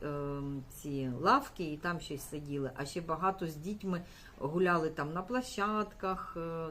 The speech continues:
тобто вони займалися <laughs> іншими справами. Там було де дітей розвлі-, розвлечь, то вони там розважалися з дітьми. Тобто людей ду-, було дуже багато, мабуть,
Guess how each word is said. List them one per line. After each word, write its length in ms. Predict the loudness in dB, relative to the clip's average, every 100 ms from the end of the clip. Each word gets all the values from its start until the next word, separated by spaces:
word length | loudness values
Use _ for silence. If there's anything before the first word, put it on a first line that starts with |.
| -2
тобто 260 | -2 0
вони 180 | 0 2
займалися 760 | 2 2 2 0 -4 -6 -8 -8 -10 -16 -16 -14
<laughs> 400 | -8 -6 -4 -6 6
іншими 640 | 10 10 8 4 2 2
справами. 640 | -2 -4 0 2 2 0 -4 -10 -12 -12 -14 -18 -20 -18 -18 -4 8
Там 240 | 8 8
було 360 | 6 8 10 8
де 260 | 6 4 0 -12 -18 -18 -18 -20 -16 -14 -10 2
дітей 380 | 4 6 6
розвлі-, 560 | 6 2 2 2 6 6
розвлечь, 540 | 6 4 8 8 8
то 180 | 4 2
вони 280 | 2 0 0
там 320 | 0 -2 -4 -8 -12 -18 -20 -18 -18 -18 0
розважалися 800 | 2 6 4 6 4 4 0 -4
з 60 | -4
дітьми. 420 | -4 -4 -2 -4 -6 -14 -4
Тобто 300 | -2 0 2
людей 360 | 4 6 6 8
ду-, 120 | 6
було 300 | 2 2 4
дуже 260 | 4 2 0
багато, 460 | 0 2 2 2
мабуть, 500 | 2 2 2 0 -4